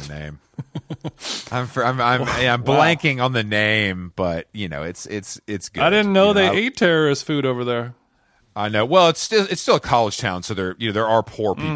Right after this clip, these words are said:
Speaker 2: Mm-hmm.
Speaker 1: Um, so therefore, if you're, if, if they're poor, I guess they're willing to eat terrorists. It's weird, uh, but
Speaker 2: <laughs> Do you eat terrorists? Well, um, I was thinking about Christmas. Do you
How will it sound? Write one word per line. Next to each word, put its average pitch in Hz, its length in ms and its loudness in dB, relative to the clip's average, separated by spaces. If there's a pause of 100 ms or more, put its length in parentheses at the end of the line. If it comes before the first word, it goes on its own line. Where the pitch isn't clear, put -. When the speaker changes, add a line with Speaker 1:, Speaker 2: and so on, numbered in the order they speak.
(420)
Speaker 2:
Mm-hmm. 170 40 -8
Speaker 1:
Um, 76 420 -8
so 87 460 -2
therefore, 113 420 0
if - 80 -6
you're, 101 240 -4
if, 110 220 -6
if 113 160 -2
they're 104 140 -2
poor, 143 360 4
I 107 60 4
guess 104 200 -2
they're 98 140 -4
willing 98 280 -2
to 98 80 -12
eat 107 180 -8
terrorists. 73 360 -10
It's - 160 -14
weird, 87 480 -4
uh, 78 500 -8
but 82 240 -6 (240)
Speaker 2:
<laughs> - 220 -20
Do 151 100 -4
you 247 100 0
eat 262 120 -2
terrorists? 240 380 -4
Well, 160 300 2
um, 160 680 4
I 165 80 2
was 175 180 0
thinking 214 280 -4
about 143 280 0
Christmas. 131 760 -6
Do 139 240 -10
you 202 540 -2